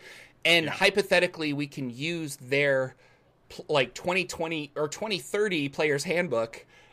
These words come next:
Speaker 1: and then it'll still work with Curse of Strahd. Uh,
Speaker 2: Yeah.
Speaker 1: they might be a little underpowered or overpowered, but the idea is the same. Uh,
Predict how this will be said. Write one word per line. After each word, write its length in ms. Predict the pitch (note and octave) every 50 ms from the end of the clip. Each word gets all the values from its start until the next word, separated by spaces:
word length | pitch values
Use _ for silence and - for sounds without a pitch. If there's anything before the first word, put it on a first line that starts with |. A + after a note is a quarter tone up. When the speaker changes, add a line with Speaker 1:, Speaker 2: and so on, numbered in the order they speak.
| _ _ -
Speaker 1:
and 220 | D3+ D#3 D3 D3
then 300 | C#3+ C#3 C#3 C3+ C3 C#3 -
it'll 280 | D3+ D#3+ D3+ D3 C#3
still 440 | C3 - - - E3+ D#3+ D#3+ D#3+ C#3+
work 380 | C#3 C3 B2+ C3 C3 - - -
with 160 | C3+ A#2 -
Curse 280 | - - A#2 G#2+ - A2
of 60 | -
Strahd. 440 | - - B2+ A#2 A2 G#2 G2 G2 G2+ - - - _ _ _ _ _
Uh, 280 | - F3+ F3 E3+ E3 D#3+ C3
Speaker 2:
Yeah. 100 | G#2 G2 - - - -
Speaker 1:
they 200 | D#3 G#3 G#3+ A3
might 240 | G#3 G3 F#3 F3+ -
be 80 | F3+ F3
a 80 | D#3+ D3+
little 300 | D3 D3+ C#3+ C#3+ D3+ -
underpowered 640 | F3 G#3 G3+ G3 F#3+ - - E3+ E3+ D#3+ D3+ C#3
or 160 | B2+ A2+ - -
overpowered, 720 | F3 F3 E3+ E3 - - F3 D3 D3 C#3+ C#3 C3+ C3+ C3 -
but 160 | - C#3 C#3
the 120 | - C#3+ C#3+
idea 460 | C#3 C#3 B2+ A#2+ D3+ D#3 D3+ C#3+ C#3
is 160 | A#2+ A#2+ A2+ -
the 120 | A2+ G#2
same. 500 | - - - G#2+ A2 A2 G#2+ G#2 G#2 G#2+ - _ _ - - - _ _ _ -
Uh, 460 | A2+ A2 A2 A2 G#2+ G#2+ G#2+ G2+